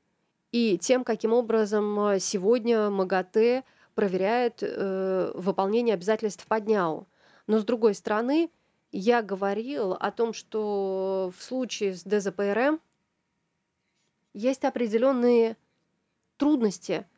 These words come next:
которые отсутствовали на момент согласования дняо. И они должны быть тщательно проанализированы.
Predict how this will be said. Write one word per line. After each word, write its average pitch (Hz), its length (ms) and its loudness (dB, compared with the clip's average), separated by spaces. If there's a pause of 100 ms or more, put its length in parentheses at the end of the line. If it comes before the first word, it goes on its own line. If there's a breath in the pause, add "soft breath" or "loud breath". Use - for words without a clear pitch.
(140)
которые 254 400 0
отсутствовали 214 680 -2
на 214 180 2
момент 233 320 2
согласования 220 680 0
дняо. 208 540 0 (760)
И 202 520 2
они 214 240 0
должны 220 300 2
быть 208 160 -2
тщательно 240 580 0
проанализированы. 202 1040 0